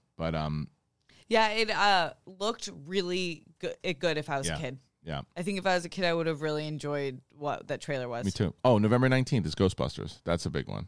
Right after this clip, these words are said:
Speaker 2: Oh, yeah, that'll be fun.
Speaker 1: That's a big
Speaker 2: That's
Speaker 1: one.
Speaker 2: a good weekend for them.
Speaker 1: This Resident Evil movie is coming out November twenty-fourth. Uh, yeah, I don't know what Wolf is. I don't remember.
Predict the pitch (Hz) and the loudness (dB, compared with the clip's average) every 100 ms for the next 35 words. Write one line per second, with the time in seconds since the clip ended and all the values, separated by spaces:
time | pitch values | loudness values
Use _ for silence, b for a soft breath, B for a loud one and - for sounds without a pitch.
0 | - 240 262 269 262 247 208 202 202 196 | 2 4 4 2 4 4 4 2 0 -6
1 | - 160 147 87 - - - - 220 202 | -4 -4 0 -2 0 -2 -2 0 0 0
2 | 202 190 156 147 139 123 156 _ - 87 | -2 -4 -6 -4 -6 -6 -12 _ -2 -2
3 | - - 98 98 92 85 85 85 85 82 | 0 2 4 4 4 4 4 4 4 4
4 | 80 - 85 78 76 69 76 80 76 73 | 2 0 0 2 0 0 -4 -2 -2 -4
5 | - 123 117 104 101 - B B B B | 0 2 6 4 2 -4 B B B B
6 | 90 90 85 73 73 69 - 92 101 95 | 2 4 4 2 -2 -4 -2 0 2 0
7 | - 80 85 85 71 73 - - 85 76 | 0 0 -2 0 -2 -2 -4 -4 -4 -2
8 | 76 73 65 71 | -2 -2 -4 -6